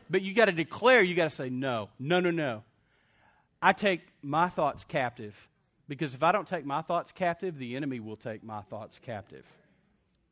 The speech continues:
So who's gonna lead who? The Bible says you've not been given a spirit of fear, but of power, love, and of sound mind, sound thinking. Sound thinking, that's the spirit you've been given. That's a gift. Now use the gift. And when that thought comes into you, say, "No.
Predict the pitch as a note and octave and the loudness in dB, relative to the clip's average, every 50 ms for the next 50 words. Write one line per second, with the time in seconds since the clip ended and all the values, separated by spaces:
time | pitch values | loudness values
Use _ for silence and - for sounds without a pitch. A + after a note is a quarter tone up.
0 | _ _ _ _ _ _ _ _ _ _ _ _ _ _ - C#3+ C3 E3 G3+ F#3+ | _ _ _ _ _ _ _ _ _ _ _ _ _ _ -10 -6 -2 -2 -2 -2
1 | D#3 D#3 F3+ D#3+ D3 C#3+ D3 C#3+ C3 A#2 A2 D#3 E3+ D#3 B2 D#2+ - _ _ _ | -2 -4 -4 -4 -2 -4 -4 -6 -8 -8 -8 -8 -6 -6 -8 -10 -14 _ _ _
2 | _ _ _ _ _ _ _ _ _ _ _ _ _ - A#2+ D3+ F3 F#3+ F#3+ - | _ _ _ _ _ _ _ _ _ _ _ _ _ -2 2 2 2 2 0 -6
3 | - D#3 C3 C3+ C#3 C#3+ D3+ D3+ C#3+ D3 C#3+ C#3 C#3+ C#3+ C#3 B2+ - - - D3 | -8 -8 -8 -8 -6 -4 -4 -4 -2 -4 -6 -4 -4 -6 -6 -8 -10 -8 -8 -6
4 | C3+ A#2 - - F#3+ F3+ D3 B2+ B2 - - - F3 E3 E3+ F3 E3+ D3+ D3+ D#3 | -6 -8 -6 -4 -4 -4 -4 -6 -10 -10 -6 -2 2 2 2 2 0 2 2 2
5 | D#3 D#3+ D#3 - D3 C#3+ C#3 B2 A2+ G2 - - - - - - D3 C#3+ C#3 C3+ | 2 2 -2 -8 -8 -8 -8 -8 -10 -12 -14 -14 -14 -14 -12 -10 -8 -8 -8 -6
6 | B2+ B2+ B2+ B2 A2 G#2 G2+ G2 - - - - E3+ E3 D#3+ D#3+ D3 C#3 _ D3+ | -6 -6 -6 -6 -8 -10 -12 -16 -18 -20 -12 -8 -6 -4 -4 -4 -6 -6 _ -8
7 | C#3+ B2 - A#2+ G#2+ G#2 _ _ _ _ _ _ _ _ _ _ - - - - | -8 -8 -8 -12 -12 -12 _ _ _ _ _ _ _ _ _ _ -18 -14 -14 -2
8 | - G#3 G3+ G#3 G#3 F#3 - A3 G3+ - F3+ D3+ C#3 D#3+ F#3+ G#3+ - - F#3 D#3+ | 0 2 4 4 2 2 -2 -6 -4 -2 -4 -2 2 2 0 0 0 -8 -10 -10
9 | - - - A3+ A3 G3+ - F3 F#3 F3 F3 F3 E3+ D3+ F3+ B3 G3+ D3+ C3 B2 | -10 -6 0 2 2 2 0 -4 -4 -2 -2 -2 -2 -2 -4 -4 -2 -2 -2 0
10 | D#3 G#3+ - - E3 C#3+ B2 A#2+ D3 G#3+ B3+ G#3 D3 A#2 - _ - - _ - | 0 0 0 -4 -12 -12 -10 -4 0 2 2 2 2 -2 -8 _ -20 -20 _ -20
11 | - - - - E3+ E3+ E3+ E3 D#3 G#3 A#3+ B3+ A3 F3+ E3 F#3+ D#3+ F3 A#3+ C4 | -20 -20 -6 0 2 2 2 4 4 2 2 2 2 -2 -4 -6 -2 2 2 2
12 | G#3 C#3 B2 - - - _ _ _ _ _ _ _ _ _ - C3+ C#3 C#3 D#3 | 2 2 -2 -8 -20 -20 _ _ _ _ _ _ _ _ _ -8 -6 -4 -2 0
13 | F3+ F#3 E3+ - - F#3+ F#3 F3 F#3 - - F#3 F3 D3+ E3 E3+ D#3+ F3 F3 F3+ | -2 -2 -2 2 6 6 6 6 4 -4 -6 -4 -4 -2 -4 -4 -4 -4 -6 -4
14 | F#3 F#3+ F3 - - D#3+ B2+ A#2+ A#2 A2+ A#2+ A2+ G#2 G2+ | -6 -6 -6 -6 -6 -6 -4 -4 -6 -8 -8 -8 -10 -12